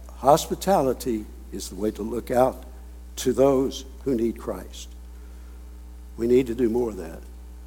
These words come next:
It's not easy, especially in our day. People are so suspicious. People drive into their homes, the garage door comes down, they turn on their T Vs, you never see them. Lord, help us. Gotta find ways to break down those barriers.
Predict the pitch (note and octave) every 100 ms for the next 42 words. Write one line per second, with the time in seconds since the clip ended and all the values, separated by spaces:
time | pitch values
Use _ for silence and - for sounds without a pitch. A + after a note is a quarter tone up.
0 | - - G#2+ C3 D#3 F#3 G3 - - -
1 | - - D3+ C#3 E3 C3 C#3 C#3 D3+ D3
2 | - C#3 - - B2+ C3 A#2 - - G2+
3 | - - - - - - - - - -
4 | - A2+ B2 A#2 A2 A#2 A#2 A#2 A2+ A#2
5 | A2 A#2+ B2 B2 B2+ A#2 A2 A2+ - A2+
6 | A2+ B2 A2+ - A#2+ B2 A#2+ - A#2 A#2+
7 | A#2+ A#2+ A2 - B2+ A2 A#2+ G#2 G#2+ G2+
8 | A#2 G#2+ - F#2 E2 D#2 - - - -
9 | - - - - - - - B2+ A#2+ C3+
10 | - - - - - - - - - D3
11 | - C#3+ C#3+ C3 C#3 - - B2 C3 C3
12 | C#3+ C3+ A2+ - A#2+ C#3 - A2